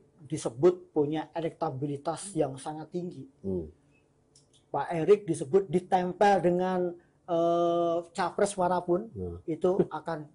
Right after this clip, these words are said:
Speaker 1: bisa menang,
Speaker 2: Hmm.
Speaker 1: menjadi faktor penentu kemenangan.
Speaker 2: Itu kan survei. Survei adalah sesuatu yang tentu menjadi introspeksi kita,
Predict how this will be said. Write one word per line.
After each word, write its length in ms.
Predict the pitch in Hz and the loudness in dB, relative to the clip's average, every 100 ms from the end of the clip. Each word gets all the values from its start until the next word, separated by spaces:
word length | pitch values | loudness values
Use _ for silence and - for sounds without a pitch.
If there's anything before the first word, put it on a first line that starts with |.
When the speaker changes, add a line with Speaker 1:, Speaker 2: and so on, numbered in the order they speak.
| _ _ _ | _ _ _
Speaker 1:
bisa 240 | 151 139 190 | -12 -10 -10
menang, 320 | 143 156 127 | -12 -12 -12
Speaker 2:
Hmm. 100 | - | -6
Speaker 1:
menjadi 220 | 98 156 143 | -2 -2 -2
faktor 320 | 175 - 165 | -4 -2 -2
penentu 260 | 156 147 | -4 -8
kemenangan. 380 | 147 135 135 - _ _ _ _ _ _ _ _ - _ _ _ _ - - - | -10 -12 -16 -18 _ _ _ _ _ _ _ _ -20 _ _ _ _ -20 -20 0
Speaker 2:
Itu 180 | 165 226 | 4 6
kan 160 | 254 | 6
survei. 800 | 240 - 208 - 107 87 85 95 - - - | 6 6 4 4 2 2 0 -6 -12 -20 -18
Survei 680 | - 120 110 - 185 185 | 2 4 4 6 6 6
adalah 320 | 156 131 123 120 | 6 6 4 4
sesuatu 580 | 139 - 120 110 131 | 2 2 2 2 2
yang 580 | 120 110 107 101 98 98 | 2 4 4 4 4 0
tentu 680 | 95 104 101 139 151 160 - - _ _ - | -2 -2 4 6 8 6 2 -8 _ _ -20
menjadi 1000 | 127 107 95 101 95 90 104 101 95 92 92 - | -6 -4 0 2 2 2 2 2 2 0 -6 -8
introspeksi 680 | 123 104 101 - 104 - 117 | -6 -2 -4 -2 -6 -2 -4
kita, 400 | 117 107 110 | -2 2 4